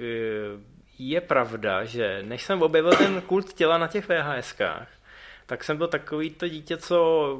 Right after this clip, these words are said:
jo, běhalo za Mičudou a věnoval se nějakým sportům, chodilo na vodáka a byl jsem takovej, řekněme, nevýraznej. Nic, jako ani to, ani to. Prostě kdyby si, si, kdyby se spala na tu školní fotku, tak tam bylo dvacet stejných dětí, že jo, a pravděpodobně bys mě tam nenašel, nosil jsem brejle.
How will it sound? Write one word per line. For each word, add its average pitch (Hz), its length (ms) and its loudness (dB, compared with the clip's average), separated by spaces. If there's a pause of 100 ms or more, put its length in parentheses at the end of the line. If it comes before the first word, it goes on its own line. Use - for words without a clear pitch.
(120)
jo, 135 300 2
běhalo 127 380 4
za 113 100 0
Mičudou 127 880 0
a 104 420 -2
věnoval 123 400 -2
se 139 120 -8
nějakým 117 320 -6
sportům, 123 840 -6
chodilo 123 340 -4
na 104 120 -4
vodáka 107 800 -4 (340)
a 113 80 -6
byl 117 160 -2
jsem 135 180 -4
takovej, 127 680 -2
řekněme, 120 600 -8
nevýraznej. 117 680 -2 (380)
Nic, 127 380 -6
jako - 240 -6
ani 151 240 -2
to, 147 300 4
ani 131 220 0
to. 123 400 0 (960)
Prostě - 240 -6
kdyby 123 220 -2
si, 131 140 -8
si, 127 320 -6
kdyby 139 220 -8
se 151 100 -12
spala 139 220 4
na 131 60 4
tu - 100 -8
školní 139 340 -2
fotku, 131 340 -4
tak 131 140 4
tam 131 140 -2
bylo 135 120 0
dvacet 113 400 -4
stejných 120 480 -2
dětí, 110 360 -8
že 110 120 -8
jo, 107 180 -2
a 107 320 -4
pravděpodobně 101 540 -8
bys 98 160 -14
mě 113 80 -12
tam 90 200 -10
nenašel, 123 720 -4
nosil 113 280 -12
jsem 110 220 -10
brejle. 110 400 -4